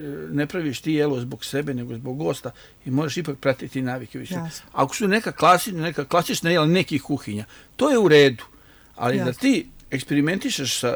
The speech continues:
Speaker 1: već proverenim nacionalnim, e, tu to, to ne bi smelo da se radi, zato što jednostavno nećeš imati pozitivan efekt,
Speaker 2: Jasno.
Speaker 1: garantujem.
Speaker 2: Jasno. A, ne, ono što je, što je, što je jako važno napomenuti svim, svim onima koji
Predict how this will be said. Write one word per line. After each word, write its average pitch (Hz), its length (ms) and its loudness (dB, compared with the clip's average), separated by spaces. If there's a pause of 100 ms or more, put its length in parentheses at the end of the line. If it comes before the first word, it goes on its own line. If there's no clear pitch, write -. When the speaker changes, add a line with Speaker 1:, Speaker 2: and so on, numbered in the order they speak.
(140)
Speaker 1:
već 170 200 -6
proverenim 147 720 6
nacionalnim, 131 800 0
e, 156 120 -2
tu 131 220 -6 (240)
to, - 280 -6
to 131 240 -4
ne 127 560 -2
bi 131 80 -6
smelo 135 280 -2
da 127 80 -12
se 143 160 -4
radi, 156 260 4 (360)
zato 185 200 -6
što 175 160 -8
jednostavno 165 680 -2
nećeš 156 420 -4
imati 165 380 -4
pozitivan 135 540 -2
efekt, 165 240 -6
Speaker 2:
Jasno. 190 340 -6
Speaker 1:
garantujem. 131 500 0 (280)
Speaker 2:
Jasno. 196 280 -6 (180)
A, 214 140 2
ne, 294 140 0
ono 349 180 -4
što - 180 -8
je, 214 120 -4
što - 160 -8
je, 190 140 -6
što 202 160 -8
je 214 60 -6
jako 320 220 -8
važno 220 400 -2
napomenuti 190 680 -2
svim, 220 400 2
svim 220 220 2
onima 196 240 2
koji 202 220 0